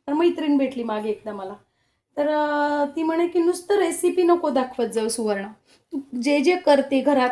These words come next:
ते पण दाखवत जा, ते पण आम्हाला बघायला नक्की आवडेल." तर, अ, तिच्यासाठी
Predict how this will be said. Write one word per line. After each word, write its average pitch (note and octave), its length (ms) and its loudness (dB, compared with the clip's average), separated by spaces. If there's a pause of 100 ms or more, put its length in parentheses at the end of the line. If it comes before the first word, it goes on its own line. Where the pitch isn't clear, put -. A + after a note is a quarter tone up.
(140)
ते D#4+ 80 -2
पण F#4 260 4
दाखवत C#4 360 0
जा, B3 160 -2
ते E4+ 180 -4
पण F#4+ 200 -2
आम्हाला C#4+ 280 2
बघायला C4 380 0 (520)
नक्की D4+ 400 4
आवडेल." G#3 380 2 (680)
तर, A#3+ 160 0
अ, A#3+ 340 2 (120)
तिच्यासाठी B3+ 840 0